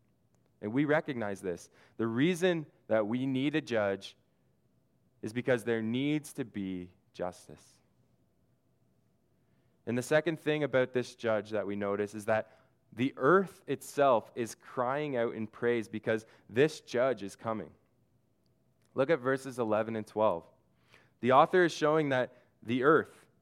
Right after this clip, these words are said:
the heavens, the seas, the fields, and the trees are crying out praise to God in their respective ways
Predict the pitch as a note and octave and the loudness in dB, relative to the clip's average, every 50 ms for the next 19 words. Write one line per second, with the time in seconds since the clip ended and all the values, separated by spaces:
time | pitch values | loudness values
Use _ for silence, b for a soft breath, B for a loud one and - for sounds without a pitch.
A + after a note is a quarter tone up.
0 | _ _ _ _ G#2 G#2 A#2 A2 - C3+ D3 D3+ C3+ B2 G2 F#2+ F#2 - - - | _ _ _ _ -4 -2 -2 0 2 2 2 2 2 -2 -6 -6 -10 -12 -12 -10
1 | G#2+ G#2+ - - - C#3+ D#3+ D#3+ D#3 B2+ A2 G2+ F#2+ - - _ _ _ _ _ | -8 -8 -8 -8 -8 -4 -4 -2 -2 -2 -4 -6 -8 -12 -20 _ _ _ _ _
2 | _ _ _ _ _ _ - A2+ A2 - - - C3+ D3+ D#3 D3 C3 A#2+ A2 G#2 | _ _ _ _ _ _ -10 -10 -10 -10 -8 -2 2 4 6 6 6 6 4 2
3 | - - - _ _ _ - A2 A2+ A2+ A2 - - - C#3+ C#3 C3+ C3+ A#2+ - | -2 -10 -20 _ _ _ -6 -4 -2 -2 -4 -6 -8 -6 -6 -4 -2 -4 -4 -6
4 | - G2+ A2 A2+ A2 - - - - C#3 C3 C3+ D3 D#3 E3+ F3+ F3+ F3 D3 - | -2 -2 -2 -2 -2 -6 -12 -4 2 2 4 4 4 2 0 0 -2 -2 0 0
5 | B2 B2 B2 A#2+ - - - C3 B2 B2 C#3+ D3+ D3+ - E3 C#3+ A#2+ B2+ A2+ A2 | 2 2 2 0 -4 -6 -4 -2 0 0 0 -2 -4 -8 -10 -4 0 2 2 4
6 | G2+ G2 G2+ G#2+ A2 b b b b b b - G#2 A2+ A#2 B2 A#2+ A#2 A2+ A2+ | 4 4 2 0 -2 b b b b b b -8 -6 -4 -4 -2 0 2 2 2
7 | A2+ A2+ A#2 - - - A2 A2 - - - A2 G2 G2 F#2+ F#2 F#2 G2+ A2+ - | 0 -2 -6 -8 -6 -6 -6 -6 -4 -8 -8 -4 -2 0 0 0 -2 -4 -6 -10